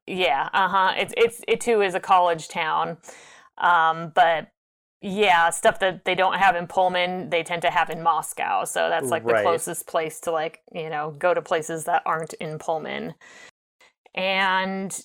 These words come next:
Speaker 1: yeah, it is the murder of four college students who were stabbed to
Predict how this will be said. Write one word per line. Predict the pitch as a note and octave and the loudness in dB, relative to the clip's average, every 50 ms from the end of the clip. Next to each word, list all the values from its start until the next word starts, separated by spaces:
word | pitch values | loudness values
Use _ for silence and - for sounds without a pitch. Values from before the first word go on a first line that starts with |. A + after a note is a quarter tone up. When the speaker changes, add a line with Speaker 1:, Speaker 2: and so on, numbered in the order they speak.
| _ _ - | _ _ -8
Speaker 1:
yeah, | G#3+ F#3+ G#3 G3 F3+ F3+ - | -4 0 2 2 2 2 0
it | F#3 F#3+ | 0 -2
is | G3 F#3+ E3+ | -2 -2 -2
the | F3 F#3+ | -2 -2
murder | F3+ F3 E3+ F3 F#3 F#3+ G3 G3 G3 | -2 -2 -2 0 0 0 2 0 0
of | - - E3+ D#3+ | 0 0 -2 -4
four | - - - - F#3+ F#3 F#3 F#3+ G3 G3 G3 G3+ G3+ - - - | -8 -10 -6 -4 0 2 4 4 4 4 4 2 2 -2 -4 -10
college | - - - - - E3+ F3 F#3 G3 G#3 G#3 G3 E3+ D3+ | -14 -14 -4 2 4 4 4 4 4 2 0 -2 -4 -6
students | - - - - E3+ E3 E3 D#3 D#3 D#3 C#3+ C3+ E3 - - | -10 -8 -6 -6 -4 -4 -4 -4 -4 -4 -6 -6 -6 -6 -6
who | F#3 G3 D#3+ | -6 -6 -4
were | - - A3+ A#3 | -2 -2 -2 -2
stabbed | - - - - - - F#3 D3+ D#3 E3+ F3+ F#3 F#3+ F#3 - - F3 | -2 -4 -4 -4 -4 0 0 2 4 4 4 2 0 -2 -6 -14 -12
to | - F3+ D#3+ | -10 -10 -10